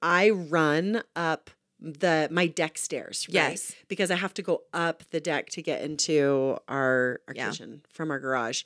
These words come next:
Speaker 2: Yeah.
Speaker 1: And I do not care for it. I don't like it
Speaker 2: I don't
Speaker 1: at
Speaker 2: like
Speaker 1: all.
Speaker 2: it either.
Speaker 1: It's scary. And then we have a dark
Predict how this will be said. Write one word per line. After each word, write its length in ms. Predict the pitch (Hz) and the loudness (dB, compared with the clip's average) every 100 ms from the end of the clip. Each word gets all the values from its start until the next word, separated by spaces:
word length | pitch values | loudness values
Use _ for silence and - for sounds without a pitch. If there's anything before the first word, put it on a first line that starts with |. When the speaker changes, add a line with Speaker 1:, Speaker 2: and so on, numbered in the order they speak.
| - | -8
Speaker 2:
Yeah. 200 | 151 107 - - | -6 -4 -8 -6
Speaker 1:
And 160 | 170 - | -6 -2
I 480 | 165 160 156 151 147 | 2 4 6 6 4
do 140 | 160 170 | 0 -2
not 160 | 147 | -2
care 160 | - 127 | -4 -8
for 160 | - | -6
it. 60 | - | -6
I 60 | 147 | -4
don't 200 | 151 - | -6 -6
like 220 | 120 - | -8 -6
it 40 | |
Speaker 2:
I 40 | 165 | -4
don't 80 | 160 | -2
Speaker 1:
at 40 | |
Speaker 2:
like 100 | 156 | -4
Speaker 1:
all. 60 | 160 | -4
Speaker 2:
it 40 | 190 | -2
either. 240 | 226 185 - _ | -2 -2 -6 _
Speaker 1:
It's 180 | 170 - | -6 -2
scary. 480 | - - 165 160 147 | -2 2 4 6 4
And 220 | 180 196 | 2 4
then 260 | 190 180 170 | 4 2 2
we 80 | 180 | 2
have 100 | 165 | 2
a 40 | |
dark 240 | 165 147 | 0 -2